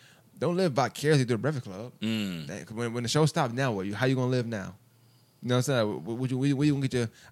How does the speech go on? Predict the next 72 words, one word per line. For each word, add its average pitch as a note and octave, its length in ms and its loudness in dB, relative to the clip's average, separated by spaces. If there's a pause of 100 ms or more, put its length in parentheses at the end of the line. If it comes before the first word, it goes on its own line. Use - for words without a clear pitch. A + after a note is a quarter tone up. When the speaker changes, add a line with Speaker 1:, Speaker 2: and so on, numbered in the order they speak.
Speaker 1:
ideas A#2+ 460 2
from A2+ 160 -2
now G#2+ 140 -2
about G#2 200 0
life? G2+ 380 -4 (200)
Speaker 2:
Yeah. D2+ 280 -2 (280)
Speaker 1:
I - 80 -6
just F3 100 -4
think D#3+ 100 -4
that's B2 120 -4
corny, C3 260 -4
man. G2+ 120 -6
I - 40 -6
just B2+ 80 -6
don't A#2+ 100 -6
like A#2+ 140 -6
that. G2 100 -6
Like, G2+ 160 -4 (180)
I, - 220 4
I F#3 100 4
listen F3+ 160 -2
to C#3 40 2
Breakfast C3+ 100 -2
Club B2 100 -4
all B2 80 -2
the - 40 -6
time. C#3+ 100 -4
I C3+ 40 -2
like D3 240 -2
it, F2 100 -10
but A2 80 -2
I'm C3+ 100 -2
not, A#2 160 -2
I'm C#3+ 100 -6
not A#2 180 -4
taking B2 220 -6
my A2 120 -4
ideas A2+ 300 0
and, G2+ 140 -4
and G#2 140 -8
going A2+ 220 -2
to G2+ 100 -6 (360)
Speaker 2:
You're C3+ 80 2
not B2+ 120 10
making A#2 180 10
it F2 40 10
Speaker 1:
push - 100 8
them D#2+ 80 12
on D2+ 80 8
Speaker 2:
Bible. - 100 2
Speaker 1:
everybody. A2 360 0
Yeah, E3 260 0
Speaker 2:
Yeah, F2 160 6
Speaker 1:
like, C#2+ 180 4 (160)
Speaker 2:
yeah. C#2 280 -2 (460)
Speaker 1:
it's D#3 140 -2
cool. - 200 -6
Some D3 160 -2
of D#3 80 0
it's D3 100 0
cool. D3 160 -4
Some D3+ 180 -4
of D3+ 80 2
it, C3+ 80 -4
some D#3+ 180 -6
of D3+ 60 -4
it - 20 0
I C3 60 -2
think C#3+ 160 -4
is C3 60 -2
B C3+ 180 -2
S. B2 260 -6